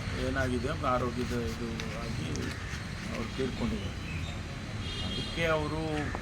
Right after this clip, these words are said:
ಪೊಲೀಸ್ನವರೇ ಹೊಡೆದು ಸಾಯಿಸಿದ್ದಾರೆ ಅನ್ನುವಂಥ ರೀತಿಯಲ್ಲಿ, ಆ, ಪ್ರತಿಭಟನೆ ಮಾಡಿ ಪೊಲೀಸ್ ಸ್ಟೇಷನ್ ನುಗ್ಗೋದಕ್ಕೆಲ್ಲ ಪ್ರಯತ್ನ ಮಾಡಿ,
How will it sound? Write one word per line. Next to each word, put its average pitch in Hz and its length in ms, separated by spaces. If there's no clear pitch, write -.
ಪೊಲೀಸ್ನವರೇ 135 880
ಹೊಡೆದು 123 440
ಸಾಯಿಸಿದ್ದಾರೆ 117 600
ಅನ್ನುವಂಥ 110 440
ರೀತಿಯಲ್ಲಿ, 104 760
ಆ, - 40
ಪ್ರತಿಭಟನೆ 123 560
ಮಾಡಿ 113 360
ಪೊಲೀಸ್ 120 320
ಸ್ಟೇಷನ್ 110 420
ನುಗ್ಗೋದಕ್ಕೆಲ್ಲ 110 640
ಪ್ರಯತ್ನ 101 480
ಮಾಡಿ, 101 380